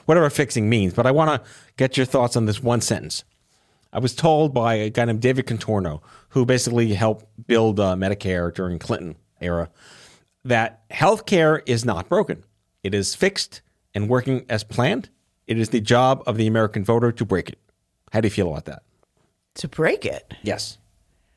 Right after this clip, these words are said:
Speaker 2: I don't understand. <laughs> Wait, is this, like, a weird trick sentence?
Speaker 1: No.
Speaker 2: Healthcare is not broken.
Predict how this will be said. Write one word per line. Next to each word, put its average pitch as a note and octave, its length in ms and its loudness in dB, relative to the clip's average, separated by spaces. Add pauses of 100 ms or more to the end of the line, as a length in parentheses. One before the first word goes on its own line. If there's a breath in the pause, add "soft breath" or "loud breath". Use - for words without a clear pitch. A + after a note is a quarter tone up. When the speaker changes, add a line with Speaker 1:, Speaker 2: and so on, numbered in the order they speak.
(120)
Speaker 2:
I A#3 100 0
don't D#4+ 200 0
understand. C#4+ 920 2 (180 loud breath)
<laughs> - 140 -8
Wait, E4 680 -2
is C#4 180 0
this, G4+ 220 -2
like, G#4+ 160 -2
a C4+ 120 0
weird C4+ 380 0
trick C#4+ 400 -2
sentence? F#4 480 -2 (240 loud breath)
Speaker 1:
No. D3 80 4
Speaker 2:
Healthcare D4+ 440 2
is A3 140 -2
not A3+ 260 -2
broken. A#3 640 -2